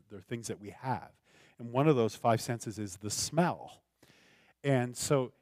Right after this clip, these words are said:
that sense of aroma, and we, we understand there are aromas that are like, "Oh, isn't that heavenly?" And then there's aromas like, "Oh, get me out of here," right? We understand that. And, and to God, there were,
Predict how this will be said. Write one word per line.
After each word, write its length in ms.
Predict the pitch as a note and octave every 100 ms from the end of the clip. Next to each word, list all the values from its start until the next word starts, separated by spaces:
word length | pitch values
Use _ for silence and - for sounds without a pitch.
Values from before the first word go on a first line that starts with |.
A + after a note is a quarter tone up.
| _
that 280 | C3+ C3 -
sense 460 | - - E3 D#3+
of 240 | - C3 A#2
aroma, 560 | A2+ A#2 C#3 D#3+ A2 G#2
and 160 | A#2+
we, 200 | A#2+ C3+
we 240 | A#2+ C3+ C#3+
understand 580 | C#3 C#3 - E3 D3+ G2+
there 260 | A2+ A2+
are 180 | A2+ A#2
aromas 420 | A2+ B2 C3+ C#3 B2
that 80 |
are 80 | G#2+
like, 140 | G#2 - - - - _ _ -
"Oh, 340 | F3+ E3+ B2+ -
isn't 160 | -
that 160 | B2 A2
heavenly?" 480 | C#3+ D3+ D3 D2 -
And 120 | C3 C3+
then 120 | B2+
there's 160 | B2
aromas 400 | A#2+ A#2 C3+ C#3
like, 180 | G#2+ G#2
"Oh, 140 | B2+ C3+
get 140 | B2
me 80 | A2+
out 100 | C3
of 80 | D3
here," 280 | G#2+ - - _ _ _ _ _ _
right? 300 | A#2 C3 E3+ D3 _ _ _ _ _
We 220 | C3 B2 C#3
understand 540 | C#3+ D3 - F#3 F3
that. 220 | F2+ D2 _ _ _ _ _ _ _ _ -
And, 240 | C3+ C3
and 340 | A#2+ C3+ B2+ - _ _ _ _ _ _ -
to 180 | - D#3
God, 640 | C3 D3+ F3+ C3+ A2 A#2+ A#2+ _ B2+
there 280 | C3+ B2
were, 420 | A#2+ A#2+ A#2 A#2+